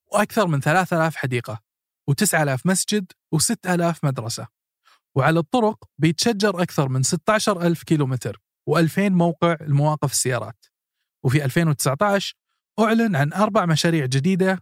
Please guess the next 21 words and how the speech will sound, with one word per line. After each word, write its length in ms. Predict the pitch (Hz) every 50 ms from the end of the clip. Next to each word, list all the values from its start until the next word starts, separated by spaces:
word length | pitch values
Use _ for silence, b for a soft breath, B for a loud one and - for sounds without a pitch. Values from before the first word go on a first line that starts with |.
| - -
بأكثر 440 | 147 156 180 202 - - 208 196
من 120 | 180 165 143
ستة 280 | - 208 202 - 214
وثمانين 460 | 190 - 185 170 175 170 170 170 165 151
مليار 360 | 139 135 131 139 143 151 147
ريال، 300 | 131 127 123 117 107 107 - _ _ _ _ _ _ _ _ _ _ _ -
منها 280 | 160 170 151 135 131 117
حديقة 400 | - 151 147 196 220 - 220 208 214
الملك 220 | 196 208 208 202
سلمان 600 | - - 208 202 190 196 196 196 196 196 196 190 165
في 180 | - 160 143 - -
قلب 280 | 165 175 190 165 151
مدينة 320 | 151 147 156 165 160 147 135 -
الرياض 320 | 135 127 127 117 107 110 - - - _ _ _ _ _
بمساحة 500 | 147 143 160 165 - 226 226 214 - 208
تزيد 420 | 190 - 165 143 143 160 160 147 127
عن 120 | 127 131
ثلاثة 340 | 127 147 135 - - - 196
عشر 260 | 190 185 - 196 170
كيلومتر 560 | - - 175 170 160 156 147 139 - 147 143
مربع، 420 | 135 135 127 120 113 131 - 117